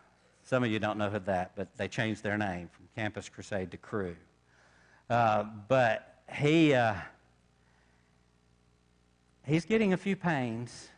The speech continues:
and he tells me periodically, "Getting old's not for sissies." He said, "It's not for sissies, but God's grace is sufficient."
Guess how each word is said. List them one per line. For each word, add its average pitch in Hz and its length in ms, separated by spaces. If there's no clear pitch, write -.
and 127 100
he 117 80
tells 139 400
me 113 200
periodically, 104 1000
"Getting 120 320
old's 104 440
not 101 360
for 98 80
sissies." - 880
He 143 120
said, 131 200
"It's 117 140
not 135 300
for 156 80
sissies, 107 840
but 110 200
God's 117 300
grace 107 420
is 98 100
sufficient." - 640